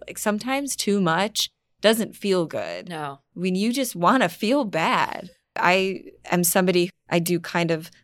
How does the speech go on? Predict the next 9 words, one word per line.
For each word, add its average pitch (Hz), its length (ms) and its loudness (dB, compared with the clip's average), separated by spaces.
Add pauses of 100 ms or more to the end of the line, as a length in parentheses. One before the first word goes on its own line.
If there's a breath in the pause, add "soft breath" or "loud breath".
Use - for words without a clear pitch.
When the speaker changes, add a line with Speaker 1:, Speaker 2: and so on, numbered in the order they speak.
Speaker 1:
lean 180 280 2
on 160 140 0
the 160 60 -2
positivity 160 1040 -2
optimism 180 560 -2
side, 202 640 -4
and 156 340 -6 (180)
my - 120 -6
husband 165 500 -4